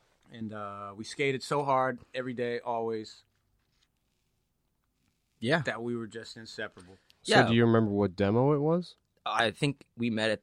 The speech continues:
Speaker 2: the Blind A-Team demo. 'Cause
Speaker 1: Blind
Speaker 2: Colin
Speaker 1: A-Team?
Speaker 2: actually has photos of the demo, and you can see my mom in the background in some of the photos, which is pretty funny.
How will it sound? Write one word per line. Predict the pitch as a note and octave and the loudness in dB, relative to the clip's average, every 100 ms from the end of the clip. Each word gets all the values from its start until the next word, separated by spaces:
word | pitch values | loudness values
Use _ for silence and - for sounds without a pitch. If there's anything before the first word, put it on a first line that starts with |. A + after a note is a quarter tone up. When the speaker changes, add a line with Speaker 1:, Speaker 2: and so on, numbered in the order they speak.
| - | -8
Speaker 2:
the | F#2+ F#2 F2+ D#2+ - | -8 -8 -10 -12 -12
Blind | F2+ G2 G#2+ A2 G2+ - | -4 0 0 -2 -6 -12
A-Team | G2+ G2+ - F2 D#2 C#2+ _ _ - | -12 -12 -10 -12 -14 -18 _ _ -12
demo. | E2+ D#2+ D2 _ _ _ - - | -10 -10 -12 _ _ _ -20 -10
'Cause | A#2+ | -6
Speaker 1:
Blind | A2+ A#2 | -6 -4
Speaker 2:
Colin | C3 C#3 D#3 | 0 2 4
Speaker 1:
A-Team? | C3+ - | 2 0
Speaker 2:
actually | B2 - A2 G#2 G2 - _ _ _ _ | -2 -2 -6 -6 -8 -12 _ _ _ _
has | - G#2+ - | -6 -6 -8
photos | - A2+ A2+ F2+ F2 - - _ _ _ | -2 0 0 -2 -4 -10 -18 _ _ _
of | G2+ F2 | -4 -4
the | |
demo, | F2+ A2+ A2 G2 F#2 - | -6 -4 -2 -2 -4 -10
and | F#2+ | -18
you | F2+ | -18
can | F2 | -16
see | - | -10
my | G2 F2+ | -8 -6
mom | F2+ G2+ F#2+ | -2 0 0
in | E2+ | -4
the | |
background | D#2 E2+ E2 D2+ D2 | -8 -8 -6 -10 -12
in | |
some | C#2 E2 | -16 -18
of | |
the | D2+ | -20
photos, | - F2 D#2+ D2 | -14 -12 -12 -16
which | C#2 | -20
is | D2+ _ | -20 _
pretty | C#2 C2+ | -20 -20
funny. | - C2+ C2+ | -20 -20 -20